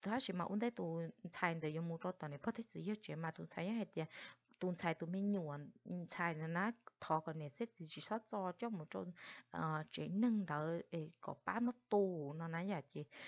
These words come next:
ờ, hay lên đỡ, cha rung cổ, hay lên đỡ là rung cổ, lý chia lý, ờ, tứ hải ô, ô sát xíu hùa hay thì dùng một tua này, thế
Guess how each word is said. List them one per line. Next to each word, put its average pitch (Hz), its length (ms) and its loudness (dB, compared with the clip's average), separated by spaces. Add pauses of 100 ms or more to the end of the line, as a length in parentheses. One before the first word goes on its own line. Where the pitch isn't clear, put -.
(220)
ờ, 156 320 -2
hay 160 220 0
lên 165 220 -2
đỡ, 143 260 0 (360)
cha 156 280 2
rung 175 240 -4
cổ, 151 340 0
hay 156 200 2
lên 170 200 -2
đỡ 151 180 2
là 156 120 2
rung 170 240 -6
cổ, 156 180 -4 (360)
lý 170 200 -2
chia 180 280 0
lý, 175 300 0
ờ, 151 260 0 (880)
tứ 233 100 4
hải 196 180 2
ô, 185 380 4 (380)
ô 190 120 2
sát 214 220 2
xíu 247 200 2
hùa 196 160 2
hay 156 140 -2
thì 160 160 -2
dùng 156 140 -2
một 156 180 -10
tua 208 340 4
này, 147 180 -6
thế 226 140 -2